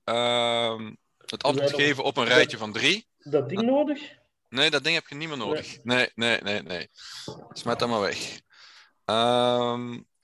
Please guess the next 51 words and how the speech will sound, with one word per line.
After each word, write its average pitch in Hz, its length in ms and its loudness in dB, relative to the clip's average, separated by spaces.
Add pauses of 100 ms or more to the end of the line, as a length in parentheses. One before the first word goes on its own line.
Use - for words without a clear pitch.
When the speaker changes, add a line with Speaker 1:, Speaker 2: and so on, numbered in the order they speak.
(120)
Speaker 1:
en, 139 220 2
en, 131 300 2
eh, 127 380 4
degene 139 320 2
die 135 120 -2
van 131 140 2
onder 170 220 2
staat, 180 320 2
die, 147 160 -2
eh, 131 80 -4
dus, 131 200 -8
eh, 92 140 -8
op 107 200 -12
de 120 60 -6
poncho 160 440 0
plaats, 165 320 2
die 156 100 -2
mag 143 160 4
als - 160 0
eerst 165 320 2
een 139 120 -12
onderwerp 117 500 0
kiezen. - 360 -10 (500)
En 98 120 -6
als 110 140 0
je 123 80 2
ze - 120 2
alle 151 200 2
drie 135 200 0
juist 143 280 6
hebt, 143 120 -2
dan 131 100 -4
krijg 131 260 0
je - 60 -12
een 104 160 -10
bonuspunt. 101 580 -2
Dus 92 180 -16
er 101 60 -6
zijn 110 240 0
eigenlijk 113 240 2
vier 123 260 0
punten 117 320 -4
te, 104 340 -2
te 104 140 -4
verdienen. 92 380 -4
Dus 95 180 -6
er - 80 -6
kan 131 160 0
nog 120 160 0
wel, 110 340 -2
eh, 98 300 -4